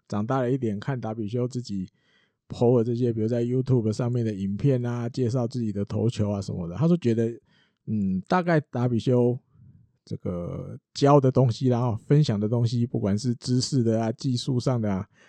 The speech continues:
他大概都看得差不多了，哦，也都知道达比修的这一套理论啊，什么什么的。那他现在比较感兴趣的就是在金子一大身上，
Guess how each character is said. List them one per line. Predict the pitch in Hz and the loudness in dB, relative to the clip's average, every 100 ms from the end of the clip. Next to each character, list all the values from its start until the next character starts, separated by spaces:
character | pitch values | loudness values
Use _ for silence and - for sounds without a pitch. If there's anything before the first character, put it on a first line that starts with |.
| _ _ _ | _ _ _
他 | - 165 | 0 4
大 | 175 | 6
概 | 160 | 8
都 | 151 | 8
看 | 147 147 | 8 6
得 | 135 | 4
差 | 120 123 | 4 4
不 | 131 | 4
多 | 117 113 | 6 6
了， | 98 101 - _ - | 4 -2 -8 _ -4
哦， | 104 | 0
也 | 104 104 | 0 4
都 | 131 135 143 135 131 135 135 - | 4 6 6 4 4 2 -2 -4
知 | - 139 | -4 2
道 | 147 110 92 - | 4 2 0 -6
达 | 131 | -2
比 | 110 107 | 0 2
修 | 117 | 2
的 | 113 117 | 0 0
这 | - | 2
一 | 135 | 2
套 | 123 147 110 | 4 2 2
理 | 98 87 | 0 2
论 | 131 143 120 | 6 6 4
啊， | 113 113 - _ _ _ | -2 -6 -8 _ _ _
什 | - | -8
么 | 90 | -6
什 | 82 | -6
么 | 73 | -8
的。 | 78 82 - _ _ _ _ | -10 -14 -16 _ _ _ _
那 | 147 | 4
他 | 165 | 6
现 | 208 | 8
在 | 175 | 8
比 | - | 6
较 | 170 | 4
感 | - 107 | 6 4
兴 | 120 135 | 4 4
趣 | 131 | 6
的 | 117 | 6
就 | 113 | 4
是 | 123 | 2
在 | 120 113 | 2 -2
金 | - 120 | 0 -2
子 | 113 95 82 | -2 -6 -6
一 | 110 107 | -6 -2
大 | 120 101 90 - _ | -2 -2 -6 -14 _
身 | - 110 101 | -6 -2 -2
上， | 107 92 | -2 -6